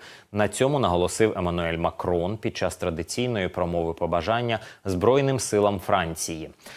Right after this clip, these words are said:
Він також повторив, що не може бути миру і безпеки у Європі без європейців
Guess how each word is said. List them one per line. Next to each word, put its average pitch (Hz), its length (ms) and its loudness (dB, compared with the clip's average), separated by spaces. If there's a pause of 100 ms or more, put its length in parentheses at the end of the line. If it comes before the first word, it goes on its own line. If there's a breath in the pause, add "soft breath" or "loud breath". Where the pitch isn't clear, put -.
(200 loud breath)
Він 151 160 4
також 156 300 4
повторив, 123 680 4
що - 640 2
не 113 220 2
може 127 380 4
бути 95 340 0
миру 104 440 2
і 113 80 0
безпеки 98 680 2
у 101 180 -2
Європі 98 640 2
без 85 340 2
європейців 87 840 -2